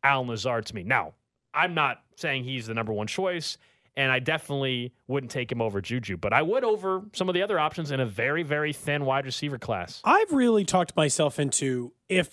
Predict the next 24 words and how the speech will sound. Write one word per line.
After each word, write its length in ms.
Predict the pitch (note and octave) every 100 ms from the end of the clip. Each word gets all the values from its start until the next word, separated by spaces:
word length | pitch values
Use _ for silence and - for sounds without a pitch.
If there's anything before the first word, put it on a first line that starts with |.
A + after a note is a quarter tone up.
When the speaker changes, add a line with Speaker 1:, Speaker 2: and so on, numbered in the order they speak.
| -
Speaker 2:
if 140 | G3
I'm 180 | C4 D4+
down 180 | C4+ B3+
to 60 | B3
option 380 | G#3 G3+ G3
B, 200 | C3+ A2 F#2+
which 160 | D3+
is 100 | A#3
I 160 | A#3+ A#3
consider 440 | A#3 G#3+ A#3 F#3+
anything 360 | F3+ E3+ E3+ D3+
after 260 | D3 -
Juju 280 | C#3 C3+ B2
Smith-Schuster 520 | - A#2 - A3+ G#3
because 260 | F3+ E3 D3+
there 120 | C#3
aren't 160 | C#3 C3
that 140 | C#3
many 160 | B2 A#2+
free 220 | - B2+
agent 160 | A2 G#2
wide 160 | G2+
receivers 420 | G2 - D3 B2 A2
available, 560 | G2+ F#2+ F#2 F2+ F#2